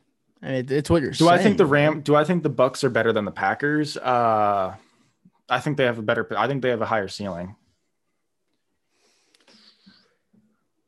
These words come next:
Speaker 1: Maybe. I don't know. I, I think, uh, I don't know. I think their defenses are the same,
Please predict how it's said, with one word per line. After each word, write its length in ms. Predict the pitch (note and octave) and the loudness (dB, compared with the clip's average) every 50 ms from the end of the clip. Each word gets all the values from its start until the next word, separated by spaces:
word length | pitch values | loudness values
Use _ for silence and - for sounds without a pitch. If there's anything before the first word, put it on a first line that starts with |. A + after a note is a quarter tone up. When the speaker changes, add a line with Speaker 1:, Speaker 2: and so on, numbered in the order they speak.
| _ _ _ _ _ _ _ _ _ _ _ _ _ _ _ _ _ _ _ _ _ _ _ _ _ _ | _ _ _ _ _ _ _ _ _ _ _ _ _ _ _ _ _ _ _ _ _ _ _ _ _ _
Speaker 1:
Maybe. 500 | - C3+ C#3 C#3 C3 A#2+ A2 A#2 A2 G#2+ | -6 -4 -2 -2 -2 -2 -4 -6 -8 -6
I 140 | E2+ B2+ C#3 | -6 -4 -4
don't 140 | C#3+ C3+ B2 | -4 -4 -4
know. 220 | A#2 A2 A2+ B2 - _ _ _ _ _ _ - - - | -6 -8 -10 -12 -16 _ _ _ _ _ _ -20 -20 -14
I, 440 | - C3 C3+ C3+ C3+ C3+ C3+ C3 C3 - - - - - _ _ _ _ _ _ _ _ _ _ _ _ _ _ _ _ _ _ _ _ _ _ _ _ _ _ _ - | -10 -8 -6 -4 -4 -4 -6 -6 -8 -12 -18 -20 -20 -20 _ _ _ _ _ _ _ _ _ _ _ _ _ _ _ _ _ _ _ _ _ _ _ _ _ _ _ -8
I 80 | D#3 D#3+ | -4 -2
think, 300 | E3+ E3+ D#3+ C#3+ - _ - | -2 -2 -2 -4 -6 _ -18
uh, 160 | C3 B2 A#2+ B2 A#2+ | -18 -18 -16 -16 -14
I 60 | A2 B2 | -12 -10
don't 100 | A#2+ A2+ | -10 -10
know. 80 | A2+ | -10
I 60 | A#2 | -10
think 140 | C3+ G3 A3+ A3+ | -6 -4 0 0
their 80 | G3+ | 0
defenses 460 | E3 D#3+ F#3 F#3 F#3+ F3+ D#3+ D#3+ D#3 | 0 0 -4 -4 -6 -6 -6 -4 -4
are 80 | E3 D#3+ | -2 -2
the 100 | D3 C3+ | -2 -2
same, 480 | - - - C#3 C#3 D3 D#3+ E3+ E3 | -4 -4 -2 -2 -2 0 -2 -4 -6